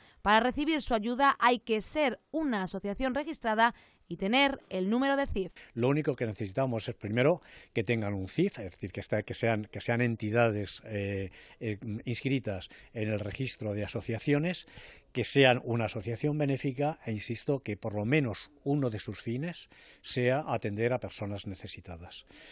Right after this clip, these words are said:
Speaker 2: Con eso es, para nosotros es suficiente en principio.
Speaker 1: Si quieren colaborar, tienen que dirigirse a los bajos de la iglesia de San Ildefonso, ubicado al final de la calle México en Toledo. Y si no pueden acercarse, pueden llamar al teléfono nueve dos cinco,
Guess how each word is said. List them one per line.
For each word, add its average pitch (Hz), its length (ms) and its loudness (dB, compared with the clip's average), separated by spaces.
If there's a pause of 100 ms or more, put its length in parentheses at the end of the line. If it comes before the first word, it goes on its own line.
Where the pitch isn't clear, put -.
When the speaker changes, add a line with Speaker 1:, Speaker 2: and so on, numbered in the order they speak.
(120)
Speaker 2:
Con 117 200 2
eso 151 400 2
es, 120 300 -4
para 117 200 -2
nosotros 120 380 -6
es 127 100 -4
suficiente 135 540 -2
en 156 80 0
principio. 98 720 -6
Speaker 1:
Si 254 200 -6
quieren 247 300 4
colaborar, 190 560 2
tienen 240 300 0
que 233 100 2
dirigirse 233 480 -2
a 214 60 2
los 196 160 0
bajos 269 440 4
de 214 140 0
la 208 80 0
iglesia 226 420 0
de 208 100 -2
San 190 200 -4
Ildefonso, 202 640 -2
ubicado 226 540 0 (260)
al 170 160 -6
final 262 320 0
de 269 140 2
la 208 100 2
calle 233 300 2
México 214 560 0
en 185 180 -2
Toledo. 196 480 4 (240)
Y 185 120 -4
si 254 100 -2
no 311 100 4
pueden 311 300 2
acercarse, 294 560 0
pueden 269 260 0
llamar 220 260 0
al 190 140 -2
teléfono 277 540 0 (280)
nueve 208 360 4
dos 180 200 -8
cinco, 247 460 4